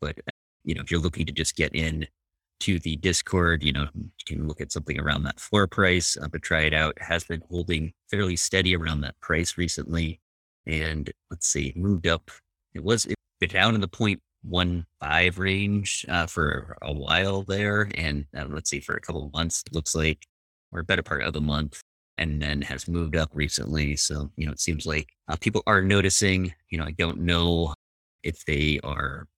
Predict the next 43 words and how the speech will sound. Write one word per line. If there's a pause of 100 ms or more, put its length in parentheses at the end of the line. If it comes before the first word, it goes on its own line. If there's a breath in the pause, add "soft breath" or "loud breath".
(160)
planning,
or
I
shouldn't
say
they, (200)
they
do
have
one (260)
other
project
that
gives
you
access
into
it.
I
don't
know
if
they're
planning
any
others.
I
think
it's
just
these
two
projects
that
give
you
access
to
the
Discord.
So
it
is